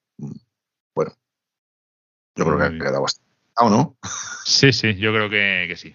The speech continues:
Speaker 2: que ha quedado, que ha quedado bastante claro <laughs> todo, todo el asunto. Muy bien, pues no sé, eh, yo en principio, si no tenéis nada más que, que comentar de, de esto,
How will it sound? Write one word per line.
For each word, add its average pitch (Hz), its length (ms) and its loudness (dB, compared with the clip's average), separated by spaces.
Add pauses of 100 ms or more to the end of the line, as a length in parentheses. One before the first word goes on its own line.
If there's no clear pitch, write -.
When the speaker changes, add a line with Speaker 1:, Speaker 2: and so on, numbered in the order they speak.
(120)
Speaker 2:
que 95 100 -4
ha 92 80 0
quedado, 92 500 0 (100)
que 110 80 2
ha 104 40 2
quedado 110 260 6
bastante 95 400 0
claro 90 500 -2
<laughs> - 1400 -6
todo, 101 360 2
todo 95 220 0
el 92 60 2
asunto. 85 500 -4 (540)
Muy 107 200 6
bien, 107 320 4 (280)
pues 90 500 2
no 107 80 2
sé, 120 200 0 (260)
eh, 92 1040 2
yo 101 60 6
en 104 80 4
principio, 113 480 4
si 98 340 2
no 98 120 2
tenéis 101 260 4
nada 107 180 4
más 107 180 0
que, 101 520 2
que - 100 -8
comentar 113 520 0
de, 98 560 0
de 98 180 -2
esto, 151 360 0